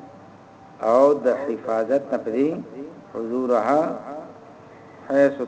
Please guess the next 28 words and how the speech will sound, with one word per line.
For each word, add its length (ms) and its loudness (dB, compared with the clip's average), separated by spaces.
تصلى، 560 2
حاضرې 500 0
دل 180 0
د 40 2
مانځه 340 -2
ته 60 -2
په 180 -12
کوم 160 -2
ځای 140 -6
کې 100 -10
کیږي. 340 -2
او 160 0
ځنې 280 -2
خلک 240 2
نه 80 0
حاضر 360 2
دي، 120 0
رسول 220 -6
الله 200 2
صلی 100 0
الله 80 -6
علیه 0 -
وسلم 180 -2
وی 160 -2
چې 120 -12
کورونه 340 2
په 120 -6
اوسېدل. 460 -6